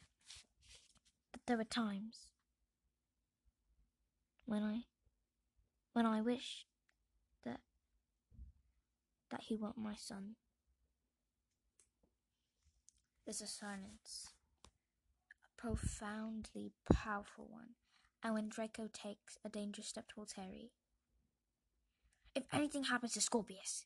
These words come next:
says Draco. Ginny steps between Draco and Harry. "Don't throw around threats, Draco," she says. "Please don't do that." "My son is missing,"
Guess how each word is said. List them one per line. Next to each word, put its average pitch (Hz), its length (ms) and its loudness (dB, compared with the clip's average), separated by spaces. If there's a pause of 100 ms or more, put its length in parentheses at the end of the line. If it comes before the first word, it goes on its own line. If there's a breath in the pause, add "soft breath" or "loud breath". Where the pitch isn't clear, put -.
says - 180 -6
Draco. 196 380 -8 (540)
Ginny 233 240 0
steps - 320 -4
between 214 280 -4
Draco 208 300 -6
and 196 140 -4
Harry. - 320 -10 (640 soft breath)
"Don't 494 180 4 (220)
throw 240 340 4 (240)
around 220 380 0
threats, - 260 -2
Draco," - 340 -2 (720)
she - 140 -16
says. - 400 -6 (300 soft breath)
"Please 403 260 8
don't 226 240 0
do 226 140 -2
that." - 360 -10 (4000)
"My 392 180 2
son 311 420 6
is 320 240 4
missing," 311 600 6